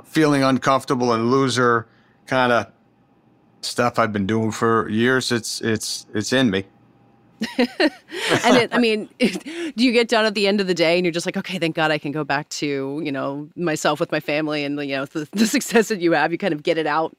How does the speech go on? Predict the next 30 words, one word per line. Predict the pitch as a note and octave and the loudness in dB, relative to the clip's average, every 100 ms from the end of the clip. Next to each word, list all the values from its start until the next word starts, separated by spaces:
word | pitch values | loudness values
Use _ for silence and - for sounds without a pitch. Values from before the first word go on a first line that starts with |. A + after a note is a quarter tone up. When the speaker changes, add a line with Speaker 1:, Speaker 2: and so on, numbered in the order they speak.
| - | -8
Speaker 2:
on | F3 | -4
the, | D#3 D#3 D#3 D#3 D#3 | 0 0 0 -4 -6
on | E3 | -6
the | E3 | -6
set? | - E3+ F3+ F3+ _ _ _ _ _ _ _ _ _ _ | -2 0 0 -2 _ _ _ _ _ _ _ _ _ _
Speaker 1:
I, | - - - - | -4 -4 -4 -6
I | A2 | -2
like, | G#2+ A2 A#2 C3 - - _ - | 0 4 4 2 -4 -18 _ -10
I | - | -6
like | G#2+ A2 A2+ A#2+ | -2 2 2 2
being | A#2+ A#2 | 2 2
on | A2+ A2+ | 2 2
a | A2 | 2
movie | A2 G#2+ | 2 0
set. | G2 A2+ A2 - | 0 2 2 2
I | F#2+ | 0
like | G2 G2 - | 0 -2 0
when | G2 F#2+ F#2+ F#2 F2+ F2 _ _ _ _ _ _ _ | 2 2 0 -2 -4 -8 _ _ _ _ _ _ _
I'm | G#2 F#2+ | -12 -2
b-, | C3+ | -2
uh, | - A#2+ - | 2 0 -2
probably | - D#3+ G3+ | 0 2 4
the | A2+ | 4
most | G#2 G#2+ G#2 - | 4 4 2 0
comfortable | A#2 G2 G#2 G2+ - | 0 0 0 0 0
on | A#2 A2+ | 2 2
a, | A2 - | 2 0
on | A2+ A2+ G#2+ | 2 2 2
a | |
set, | G2 - - A#2 G#2 - | -2 -4 -2 0 0 -2